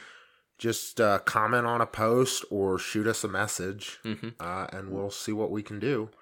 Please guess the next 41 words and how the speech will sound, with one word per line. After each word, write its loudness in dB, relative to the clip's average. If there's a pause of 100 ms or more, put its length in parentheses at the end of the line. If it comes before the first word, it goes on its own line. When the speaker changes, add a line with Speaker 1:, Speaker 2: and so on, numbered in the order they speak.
(120)
Speaker 2:
We 4
are 8
also 6
working 0
on 2
getting 0
this -4
podcast 0
to 0 (320)
as 0
many 0
platforms 0
as -6
possible. 0
So 4
if -2
it 0
is, -2
if, -2
if -2
it -8
is 2
not 4
on 0
your -2
favorite 0 (260)
platform -2
site, 0 (600)
please -4
send -2
us 0
something -2
on 0
Instagram, -2
and -4
we're 2
gonna -2
work -2
to -16
fix -8
it. -14